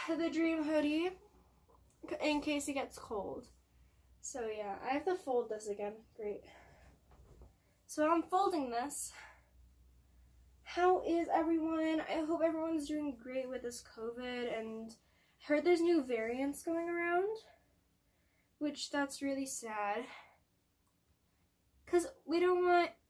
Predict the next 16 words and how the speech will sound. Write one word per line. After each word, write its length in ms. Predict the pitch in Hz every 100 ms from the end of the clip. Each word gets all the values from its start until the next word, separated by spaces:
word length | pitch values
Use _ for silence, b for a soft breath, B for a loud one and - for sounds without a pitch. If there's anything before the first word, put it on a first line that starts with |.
| _
anyone 540 | 311 339 339 330 320
out 260 | - 277 254
there 240 | 262 262
being 300 | 262 254 247
sick, 500 | 240 - 233 202 -
because, 500 | - 247 247 233 240 - _ _ _ _ _ _ _ _ _ - - _ _ B B B B B B -
like, 440 | 302 269 - - - _ _ _ _ _ _ _ _ _ -
it's 220 | 311 -
just 320 | 359 - -
sad. 480 | 370 403 370 190 - B B B B _ _ _ _ _ _ -
I 80 | 339
care 340 | 349 440 508
about 220 | 403 294
everyone, 640 | 240 262 240 190 185 185 202
definitely, 580 | 226 240 247 233 220 202
because, 380 | 208 247 233